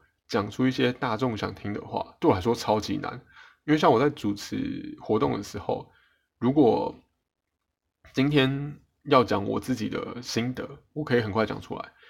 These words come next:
可是如果今天是要我统整大家的心得，或是说我要站在大家的角度出发，我就会卡住。是，我是说当下立即反应我会卡住，因为我没有办法很快的去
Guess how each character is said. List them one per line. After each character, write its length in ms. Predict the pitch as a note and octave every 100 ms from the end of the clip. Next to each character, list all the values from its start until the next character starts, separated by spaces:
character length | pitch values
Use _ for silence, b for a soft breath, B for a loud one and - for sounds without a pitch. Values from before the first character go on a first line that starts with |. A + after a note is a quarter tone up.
| b
可 100 | -
是 100 | C3+
如 80 | E3+
果 100 | C3
今 200 | G#2 C3
天 160 | C3+ C3
是 200 | C3+ C#3
要 140 | D3+
我 380 | B2+ - - - B
统 260 | - A2 C#3
整 180 | C3+ B2+
大 200 | A#2+ G#2+
家 180 | G2+ G2
的 100 | F#2+
心 280 | - G2+
得， 140 | - A#2+
或 120 | B2
是 100 | B2+
说 280 | B2 A2+ A2+ B B B B
我 120 | G#2+
要 200 | G#2+ B2+
站 260 | A#2 C3+ A#2
在 200 | C3 A#2
大 180 | A#2 A2+
家 240 | A2+ A2 - - -
的 200 | G#2 - - _ _
角 160 | A2 F#2+
度 260 | B2 A#2+
出 180 | G#2+ G#2+
发， 240 | G2+ G#2 - B B B
我 120 | G2+
就 100 | A2+
会 80 | B2
卡 240 | - -
住。 320 | - A2+ - - _ _ _
是， 120 | -
我 120 | C#3+ A2+
是 100 | D3+
说 320 | C#3+ B2+ B2+ -
当 220 | C3 C3+
下 180 | D3+ A2
立 160 | A#2
即 140 | G#2 F#2+
反 180 | F2
应 80 | G2+
我 80 | G#2+
会 120 | G2+
卡 180 | - -
住， 160 | - A2+
因 60 |
为 40 | B2
我 140 | C3
没 140 | G#2
有 40 | C3+
办 140 | B2+
法 100 | G#2+
很 200 | F2 F#2+
快 260 | C#3+ - A2
的 160 | - -
去 240 | - G#2+